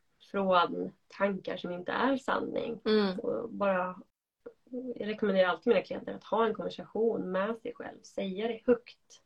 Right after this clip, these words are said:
Speaker 2: Mm.
Speaker 1: Och sen samtidigt som man tappar då lugna nervsystemet samtidigt, bara för att,
Speaker 2: Mm.
Speaker 1: för att lugna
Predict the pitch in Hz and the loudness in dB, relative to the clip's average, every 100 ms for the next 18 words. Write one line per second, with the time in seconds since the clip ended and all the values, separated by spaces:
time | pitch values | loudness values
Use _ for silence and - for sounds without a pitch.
0 | _ _ - 214 214 202 185 190 - - | _ _ -2 2 2 2 -2 -6 -12 -14
1 | 190 190 190 185 185 185 - 214 165 175 | -2 0 2 2 0 -4 -4 -2 -2 -2
2 | 165 - 190 185 180 180 180 190 190 180 | -4 -4 -4 -4 -2 -4 -2 -2 -2 -4
3 | - 196 - 185 196 - 185 185 - 196 | -6 -14 -8 -8 -8 -10 -8 -8 -8 -8
4 | 208 - _ 196 190 - - - _ _ | -6 -10 _ -10 -10 -8 -10 -10 _ _
5 | _ _ _ - 202 196 180 185 185 190 | _ _ _ -6 -2 -2 -2 -2 -4 -4
6 | 180 175 196 | -4 -2 0